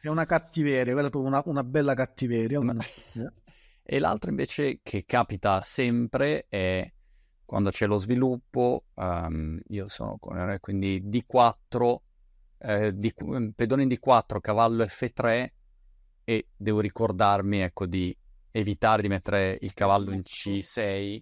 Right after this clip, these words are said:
Speaker 1: Eh, diciamo,
Speaker 2: se no
Speaker 1: eh, ricordati di evitare di bloccare il pedone
Speaker 2: Di
Speaker 1: C,
Speaker 2: bloccare, di
Speaker 1: fondamentalmente.
Speaker 2: bloccare il pedone C,
Speaker 1: Il cavallo in
Speaker 2: esatto.
Speaker 1: C sei, oltre a metterti male, stai anche bloccando il pedone C.
Speaker 2: Giusto,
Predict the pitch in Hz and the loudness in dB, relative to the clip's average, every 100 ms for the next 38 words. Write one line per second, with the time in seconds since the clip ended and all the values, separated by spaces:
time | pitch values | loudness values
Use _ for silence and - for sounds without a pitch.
0 | _ - 254 202 175 196 190 165 - 98 | _ -20 -20 -12 2 4 4 2 -2 -8
1 | 95 190 - 165 170 196 165 175 165 190 | -8 -12 -4 -2 4 4 4 2 2 4
2 | 202 170 151 143 151 156 - 185 165 147 | 4 4 -4 0 0 0 -2 0 2 0
3 | - 139 135 131 117 117 113 117 90 - | -2 -2 0 0 -2 -2 -2 0 -2 -2
4 | - 131 123 123 120 110 113 110 - 98 | -10 -4 0 0 0 0 2 0 0 -2
5 | 92 87 82 90 87 165 180 170 - 175 | -2 -4 -4 -4 0 0 0 -2 -2 -2
6 | 156 143 156 175 156 143 156 151 135 - | 2 2 2 0 -2 -2 -2 -2 -4 0
7 | 143 127 117 - 143 165 160 139 160 165 | 2 2 0 0 0 0 -2 0 -2 0
8 | 156 151 139 - 120 110 101 - 104 101 | 0 0 -2 -2 -2 -2 -6 -8 -2 -2
9 | - - | -4 -12